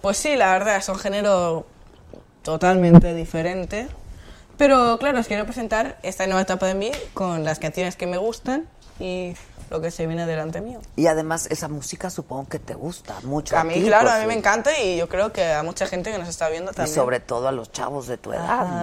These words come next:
Speaker 2: ¿no?
Speaker 1: Sí, sobre todo la elegí por eso, porque a la gente de nuestra edad nos gusta mucho.
Speaker 2: ¿Quién, qué, qué, qué cantantes te gustan a ti?
Speaker 1: A mí me gusta Bruno Mars.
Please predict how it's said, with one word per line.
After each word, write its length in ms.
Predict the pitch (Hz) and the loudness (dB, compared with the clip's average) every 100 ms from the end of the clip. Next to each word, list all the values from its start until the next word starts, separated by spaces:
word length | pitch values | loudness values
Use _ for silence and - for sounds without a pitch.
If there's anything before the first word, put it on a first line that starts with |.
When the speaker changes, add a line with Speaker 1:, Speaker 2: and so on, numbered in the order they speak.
| 175 | -4
Speaker 2:
¿no? 140 | 180 208 - - - | -6 -10 -16 -20 -16
Speaker 1:
Sí, 140 | - 285 233 185 - - | -4 0 0 0 -8 -6
sobre 280 | 202 190 185 | -2 0 0
todo 140 | 208 | 2
la 60 | 240 | 2
elegí 240 | 220 226 | 2 -4
por 180 | 214 196 | -4 -2
eso, 200 | 196 208 | -4 -6
porque 240 | 175 170 175 | -8 -6 -4
a 60 | |
la 180 | 160 156 | -4 -4
gente 240 | 151 175 196 | -6 -8 -6
de 40 | |
nuestra 260 | 180 180 165 | -8 -4 -4
edad 80 | 180 | -4
nos 120 | 175 | -8
gusta 260 | 175 - 160 | -10 -10 -10
mucho. 320 | 165 - - - - - - - _ - - | -10 -14 -20 -20 -20 -20 -20 -20 _ -20 -2
Speaker 2:
¿Quién, 220 | 196 185 | 0 0
qué, 300 | - 220 233 | 0 0 0
qué, 280 | 220 214 202 | -4 -4 -6
qué 160 | - 233 | -6 -4
cantantes 560 | 247 220 202 175 143 143 | -4 -4 -2 -4 -8 -12
te 120 | 143 | -8
gustan 400 | 135 143 - 117 | -8 -8 -10 -10
a 60 | 117 | -10
ti? 220 | - - - - - _ - - _ _ - _ - | -14 -20 -20 -20 -20 _ -20 -20 _ _ -20 _ -6
Speaker 1:
A 100 | 165 | -2
mí 80 | 170 | 2
me 100 | 190 | 2
gusta 280 | 190 - 175 | 2 2 0
Bruno 280 | 165 151 151 | 0 -2 0
Mars. 540 | 202 190 190 - - | 2 2 -2 -8 -16